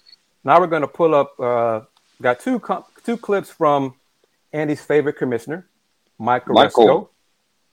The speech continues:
Speaker 1: Michael Oresco. One clip, he addresses the, um, exit fees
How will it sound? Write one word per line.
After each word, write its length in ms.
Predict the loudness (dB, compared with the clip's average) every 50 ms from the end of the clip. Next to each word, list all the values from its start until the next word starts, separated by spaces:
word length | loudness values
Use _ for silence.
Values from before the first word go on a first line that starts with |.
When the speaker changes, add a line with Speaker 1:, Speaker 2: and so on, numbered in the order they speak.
| _ _ _ _ _ _ -4
Speaker 1:
Michael 380 | -2 -2 -2 -2 -4 -6 -6 -6
Oresco. 640 | -6 -8 -6 -6 -8 -8 -8 -6 -6 -6 -6 -8 _ _ _ _ _ _ _ _ _ _ _
One 280 | -8 -4 -2 -2 -2 -4
clip, 300 | -4 -6 -6 -6 -6 -6
he 140 | -6 -4 -4
addresses 800 | -4 -4 -4 -4 -2 -2 -4 -4 -6 -8 -8 -8 -10 -14 -18 _ _ _ _ _ _ _ _ _ _ _ _
the, 420 | -16 -12 -8 -6 -4 -2 0 2
um, 480 | 2 4 4 2 2 0 -4 -6 -10 -16 _ _ _ _ _ _ _ _ _ 0
exit 300 | 2 2 2 -2 -6 -6
fees 520 | -6 -6 -6 -4 -4 -6 -10 -12 -16